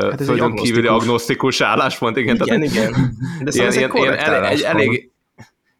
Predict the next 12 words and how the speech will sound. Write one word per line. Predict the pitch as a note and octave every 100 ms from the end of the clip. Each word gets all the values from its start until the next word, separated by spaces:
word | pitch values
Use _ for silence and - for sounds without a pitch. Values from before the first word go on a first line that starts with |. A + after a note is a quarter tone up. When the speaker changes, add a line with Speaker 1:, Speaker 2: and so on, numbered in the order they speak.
| _
Speaker 2:
igen, | B2 G#2 G2 G2+
tehát | A#2+ - - _ - A2 _ _ _ - - _ _ _ - -
ha | D3 E3
azt | D3 -
kéne | C#3+ A#2
mondanom, | A2 A#2 A#2 A2+ A2 G#2+
hogy, | A2+ A2 -
hogy | - A2
ha, | A2+ -
ha | A2+
tudatos, | F3 D#3+ - G#2 G2 - - - G2+
ö, | G#2+ G#2 G2+ G2+ G2+